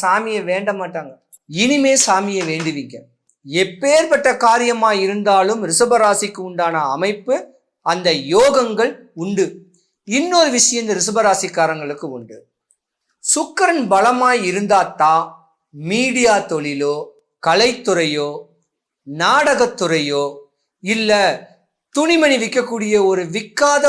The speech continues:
பொருளை விற்கக்கூடிய ஒரு தன்மையில இருக்கிறவங்களுக்கு இந்த ரிஷபராசிக்கு குரு பெயர்ச்சி. வியாபாரம் செழிக்கக்கூடிய தன்மை, செய்தொழில லாபங்கள் கிடைக்கக்கூடிய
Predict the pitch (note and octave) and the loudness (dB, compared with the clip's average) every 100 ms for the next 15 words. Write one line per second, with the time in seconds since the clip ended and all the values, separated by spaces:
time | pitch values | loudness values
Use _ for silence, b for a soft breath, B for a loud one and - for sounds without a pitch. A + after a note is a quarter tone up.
0 | - A#3 A#3 A#3 G#3 A3 G#3+ G3+ F#3+ F#3 | 2 2 2 2 0 -2 -4 -4 -2 -4
1 | E3+ D#3+ - G3 C4+ D4 C#4 A#3+ G#3+ A3 | -4 -8 -2 -2 0 2 2 4 2 -2
2 | A3 A#3 G#3 G3+ G3+ G#3 F#4+ G#4+ - E3+ | -2 -2 -2 -4 -6 -6 -6 -8 -8 -12
3 | E3+ F#3 F#3 E3+ D#3+ G3+ F#3+ F3 F3 E3+ | -10 -2 0 0 -2 -2 0 -2 -4 -10
4 | C4+ - _ _ C3+ D3 D#3+ D#3+ A#2 A2+ | -14 -16 _ _ -14 -10 -10 -8 -10 -12
5 | - G#2+ A#2+ _ _ C3 C3+ A3 C#4 C4+ | -18 -20 _ _ _ -10 0 2 4 4
6 | C4 B3 A3+ G#3+ A3 B3 C#4 C4 - A3+ | 4 4 0 -2 0 0 0 -4 -4 -4
7 | G#3 G3+ - F3 F#3+ G#3 E3 C3 - _ | -2 -2 0 -2 -2 -2 -2 -4 -12 _
8 | _ _ _ _ _ - - C4 D#4 D4+ | _ _ _ _ _ -8 -2 2 2 2
9 | D4 C4+ A#3+ A3+ G3 E3+ G#3+ C#4 C4 B3+ | 0 0 0 0 2 4 4 4 2 2
10 | A#3 - G3+ A3 A3 G#3+ G3+ | 2 2 -2 -2 -6 -8 -6